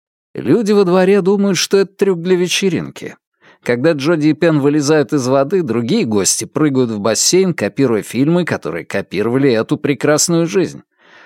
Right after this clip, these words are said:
Хаос им на руку. На террасе несколько человек указывают на них и кричат "Хватай их!",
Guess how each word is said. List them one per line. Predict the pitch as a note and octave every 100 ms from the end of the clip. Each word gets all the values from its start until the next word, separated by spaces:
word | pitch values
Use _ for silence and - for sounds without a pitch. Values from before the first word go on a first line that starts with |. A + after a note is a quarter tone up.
| _
Хаос | - G2 C3 C3 -
им | C3 C3+
на | D#3
руку. | - - - - _ _ -
На | - A2+
террасе | - C3+ F#3 - E3
несколько | D#3+ F3+ F3+ D#3
человек | E3 D#3+ C#3+ D#3 D#3
указывают | C3+ D3+ C#3 C#3+ -
на | C3
них | B2+ D#3 D3
и |
кричат | - A#2 - D#3 D3+
"Хватай | - B2 B2+ D3+ F#3 F3 A2
их!", | - -